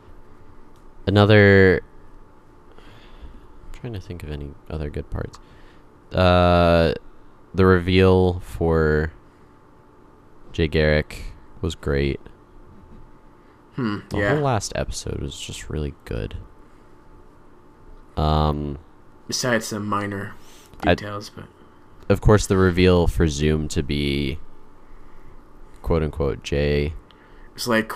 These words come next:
Speaker 2: what?
Speaker 1: Yeah, it was really bizarre. And then when he killed himself, that, yeah,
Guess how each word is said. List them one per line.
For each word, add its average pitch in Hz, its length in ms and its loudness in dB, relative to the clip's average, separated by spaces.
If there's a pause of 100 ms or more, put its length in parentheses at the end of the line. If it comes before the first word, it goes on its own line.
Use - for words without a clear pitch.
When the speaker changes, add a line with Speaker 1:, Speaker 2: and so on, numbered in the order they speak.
(100)
Speaker 2:
what? 466 540 2 (720)
Speaker 1:
Yeah, 85 320 8
it 95 100 10
was 107 220 8
really 104 200 10
bizarre. 82 340 4
And 80 120 2
then 92 120 4
when 95 140 2
he 90 80 2
killed 87 280 0
himself, 76 540 -2
that, 95 220 2 (1300)
yeah, 80 540 8